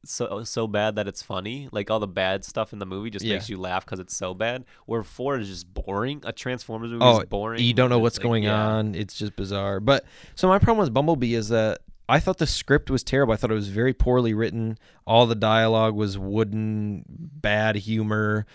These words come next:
Speaker 2: bad family dynamics going on. Like, everything was super generic. They tried to make it too eighty. I hate this, like, eighties nostalgia thing.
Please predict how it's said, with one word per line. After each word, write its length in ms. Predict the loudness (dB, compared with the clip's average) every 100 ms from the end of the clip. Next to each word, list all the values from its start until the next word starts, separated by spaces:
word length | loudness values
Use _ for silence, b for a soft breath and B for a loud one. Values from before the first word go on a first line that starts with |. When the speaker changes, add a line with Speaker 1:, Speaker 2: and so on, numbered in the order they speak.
| b
Speaker 2:
bad 440 | -6 2 4 4 2
family 460 | -2 -2 0 -2
dynamics 680 | 0 -2 -2 -2 -2 -4 -4
going 280 | -4 -2 0
on. 280 | 0 0 -2
Like, 160 | -4 0
everything 480 | 2 2 0 -2
was 120 | -2 -2
super 340 | -2 0 0
generic. 800 | 0 -2 -2 -2 0 -2 -4 -10 B B -4
They 100 | -4
tried 380 | 0 4 4
to 80 | 2
make 180 | -2 -2
it 140 | -4
too 180 | 0 -2
eighty. 300 | 0 -2 0
I 120 | 0 2
hate 260 | 2 2
this, 200 | 2 2
like, 140 | 2 2
eighties 360 | 0 2 2 0
nostalgia 540 | -2 0 2 4 2
thing. 340 | 0 0 0